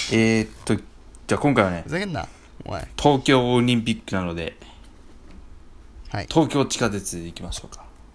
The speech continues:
Speaker 1: まあ、今適当に開いたんですけど、本当は。
Speaker 2: 本領発揮ですね。
Speaker 1: まあ、ほん-、本当はね、今、適当に開いただけなんですよ。
Speaker 2: 翔太の一番好きなやつですね、
Speaker 1: あ、そうですね。
Speaker 2: これ。
Speaker 1: 僕が一番好きな。
Speaker 2: 本当に？そう、本当に、本当に言ってんの？
Speaker 1: そうですよ。
Speaker 2: 嘘でしょ？
Speaker 1: 一番ね、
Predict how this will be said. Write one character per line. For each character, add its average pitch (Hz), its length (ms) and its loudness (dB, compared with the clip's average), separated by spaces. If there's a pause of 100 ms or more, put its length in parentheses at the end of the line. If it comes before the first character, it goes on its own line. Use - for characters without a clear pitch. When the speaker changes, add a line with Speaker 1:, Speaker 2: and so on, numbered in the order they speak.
(640)
Speaker 1:
ま 95 100 -4
あ、 - 60 -14
今 110 180 2
適 - 200 -4
当 123 80 6
に 104 80 4
開 107 100 2
い - 20 -2
た 85 60 -6
ん 87 40 -8
で - 40 -10
す - 60 -12
け - 80 -14
ど、 90 40 -14
本 87 120 -14
当 - 80 -12
は。 - 160 -14
Speaker 2:
本 139 580 0
領 135 200 4
発 131 240 -2
揮 139 140 0
で 135 120 4
す 131 100 -2
ね。 127 380 4
Speaker 1:
ま 107 60 4
あ、 - 20 2
ほ 139 160 8
ん-、 127 100 4
本 165 320 4
当 156 120 6
は 143 100 8
ね、 117 120 2
今、 98 280 0 (1000)
適 135 220 6
当 165 100 8
に 147 100 4
開 147 100 6
い 117 40 4
た 104 60 0
だ 101 80 4
け 101 80 2
な 92 80 4
ん 90 40 -2
で - 0 -
す - 40 -2
よ。 - 20 0
Speaker 2:
翔 - 0 -
太 117 60 0
の 113 80 0
一 127 220 -4
番 139 160 0
好 135 80 -2
き - 140 -2
な 123 60 0
や 113 60 -2
つ - 80 -12
で 78 100 -8
す - 80 -8
ね、 104 60 2
Speaker 1:
あ、 - 20 2
そ 110 100 2
う 104 40 2
で 92 60 -4
す - 60 -6
ね。 - 40 -8
Speaker 2:
こ - 60 -8
れ。 - 40 -10 (120)
Speaker 1:
僕 110 160 2
が 113 80 2
一 104 80 -4
番 107 120 -2
好 98 60 -10
き - 100 -10
な。 95 140 0
Speaker 2:
本 190 160 2
当 254 120 4
に？ 277 140 0
そ - 120 -6
う、 123 40 -2
本 214 160 -2
当 262 80 2
に、 247 60 0
本 254 160 0
当 262 80 -2
に 240 80 0
言 - 20 -12
っ - 20 -14
て - 100 -2
ん 113 60 0
の？ 98 60 -2
Speaker 1:
そ 92 60 -6
う 92 40 -8
で 87 40 -10
す - 40 -14
よ。 - 60 -18 (1300)
Speaker 2:
嘘 - 180 2
で 120 60 4
し - 100 2
ょ？ - 40 -6
Speaker 1:
一 156 80 0
番 160 320 6
ね、 95 160 -2